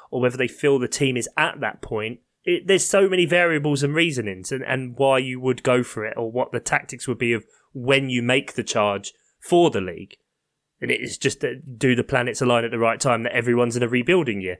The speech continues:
It's kind of what happened with Leicester. They just did it in a year where everyone was off their game. And they're the team that stayed consistent and went for it. And it was Tottenham that were the ones that, that was their chance. You know, Liverpool took their shot. If you see what I mean, like, it just,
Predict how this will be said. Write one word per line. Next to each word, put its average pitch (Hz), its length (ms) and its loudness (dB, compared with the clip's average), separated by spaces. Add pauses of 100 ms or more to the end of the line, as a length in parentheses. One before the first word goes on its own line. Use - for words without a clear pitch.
(220)
It's 151 120 0
kind 170 240 2
of 147 60 -2
what 151 140 4
happened 151 220 0
with 147 120 0
Leicester. 107 480 -2
They 127 140 2
just 135 240 -4
did 156 160 2
it 151 140 0
in 127 80 0
a 123 40 0
year 131 280 2
where 120 200 0
everyone 143 380 2
was 120 120 -2
off 135 160 -2
their 123 120 2
game. 123 460 0 (500)
And 127 260 -4
they're 143 240 4
the 139 120 -2
team 127 240 0
that 120 80 -6
stayed 120 240 -2
consistent 123 440 -6
and 127 80 -6
went 147 200 0
for 101 100 -8
it. 87 100 -12 (280)
And 117 80 0
it 120 80 -2
was 123 100 -6
Tottenham 123 520 -4
that 113 120 -4
were 123 80 -4
the 113 80 -2
ones 113 300 0
that, 120 180 0 (300)
that 135 280 0
was 123 280 2
their 113 180 2
chance. - 640 -4 (200)
You 120 300 -4
know, 104 100 0
Liverpool 123 540 0
took 135 240 0
their 135 180 4
shot. 127 280 2
If 143 100 -2
you 165 60 2
see 185 200 2
what 165 120 2
I 156 40 2
mean, 190 240 4
like, 160 260 4
it 170 160 2
just, - 380 -2